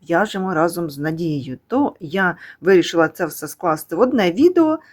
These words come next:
це стосується одного челенджу, і показати, що ж в мене вийшло створити в цьому челенджі. Ось я зв'язала шкарпетки, жіночі шкарпетки, п'ятка бумеранг,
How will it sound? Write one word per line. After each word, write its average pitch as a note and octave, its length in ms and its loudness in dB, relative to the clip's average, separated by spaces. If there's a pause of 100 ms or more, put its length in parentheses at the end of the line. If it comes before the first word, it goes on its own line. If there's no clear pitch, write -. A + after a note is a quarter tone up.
(120)
це G#3 120 -10
стосується F#3 680 -4
одного G#3+ 460 0
челенджу, C4 640 2
і E4+ 180 2
показати, F#3 920 0 (340)
що B3 320 0
ж B3+ 100 -4
в - 20 -4
мене D#3+ 220 0
вийшло F3 520 -4 (1120)
створити F#3 800 4
в - 160 -10
цьому F3+ 320 -4
челенджі. D3 640 -6 (680)
Ось G#3 360 2
я E3+ 140 2
зв'язала F3+ 560 2
шкарпетки, G3 880 0 (1500)
жіночі G3 440 4
шкарпетки, G3 760 2
п'ятка F#3+ 580 2
бумеранг, F3+ 920 0